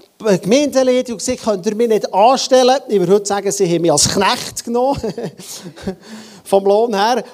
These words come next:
Aber sie haben mich angestellt. Und wisst ihr, was ist passiert? Dann wirst du ja gewählt.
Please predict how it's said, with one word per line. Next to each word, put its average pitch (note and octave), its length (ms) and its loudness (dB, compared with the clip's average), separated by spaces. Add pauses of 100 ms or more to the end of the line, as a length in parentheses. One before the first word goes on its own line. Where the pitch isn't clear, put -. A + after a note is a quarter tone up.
Aber G#3 240 2
sie A#3 200 -6
haben G3+ 100 -4
mich G#3 120 0
angestellt. B3+ 680 -2
Und F#3+ 120 -6
wisst C4+ 180 -4
ihr, C#4+ 60 -6
was A#3 100 -8
ist A3+ 180 -8
passiert? G#3+ 800 -4 (1040)
Dann E3 140 0
wirst D3+ 140 0
du D3+ 40 0
ja C3+ 60 -2
gewählt. F#3+ 560 0